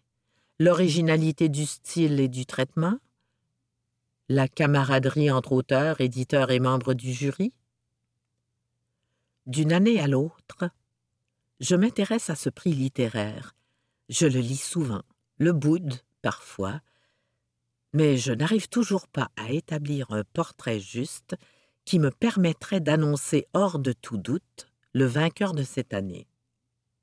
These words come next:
Mais puisqu'il le faut, je me lance, je mise sur Veiller sur elle. Six novembre deux mille vingt-trois. Aujourd'hui, Neige Sino a remporté le prix Femina.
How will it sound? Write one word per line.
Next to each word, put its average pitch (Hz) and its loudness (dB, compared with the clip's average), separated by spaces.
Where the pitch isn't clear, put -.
Mais 220 4
puisqu'il 180 0
le 151 6
faut, 165 0
je - -4
me 190 4
lance, 131 -4
je 131 2
mise 170 2
sur 151 -2
Veiller 165 2
sur - -4
elle. - -16
Six - 0
novembre 156 0
deux 131 0
mille 156 0
vingt-trois. - -8
Aujourd'hui, 170 0
Neige 165 2
Sino 135 0
a 139 0
remporté 170 0
le 147 2
prix 165 -4
Femina. 123 -2